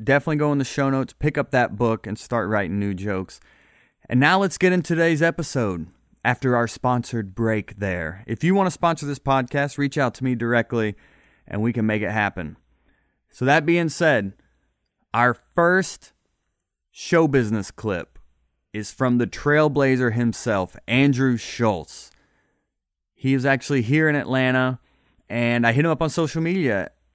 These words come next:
and asked about doing an interview, and we made it happen. Super nice guy. If you haven't heard of him, he has really set the new template for how a comedian can create their own success and inspired me in a lot of ways. And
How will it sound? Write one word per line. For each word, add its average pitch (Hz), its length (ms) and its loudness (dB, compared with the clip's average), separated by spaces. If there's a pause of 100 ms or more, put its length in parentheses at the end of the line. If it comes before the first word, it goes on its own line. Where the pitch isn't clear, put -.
(160)
and 120 280 -2
asked 131 240 2
about 139 140 -2
doing 143 180 2
an 135 80 2
interview, 104 440 -2
and 101 760 -4 (640)
we 117 100 2
made 139 160 4
it 139 60 0
happen. 143 320 0
Super 185 340 -2
nice 156 260 0
guy. 143 420 4 (400)
If - 60 -8
you 143 80 4
haven't 170 220 2
heard 139 220 6
of 139 140 4
him, 135 320 0
he 147 200 -2
has 139 140 0
really 147 640 0 (460)
set - 580 -4
the 127 220 2
new 135 340 6
template 120 680 -4
for 110 440 0
how 120 220 2
a 113 60 0
comedian 120 380 0
can 107 160 -4
create 107 280 -2
their 107 160 -2
own 98 120 -2
success 101 540 -4
and 113 100 0
inspired 127 500 4
me 135 120 6
in 147 80 4
a 120 60 2
lot 107 180 2
of 98 80 0
ways. 98 260 0
And 107 240 -4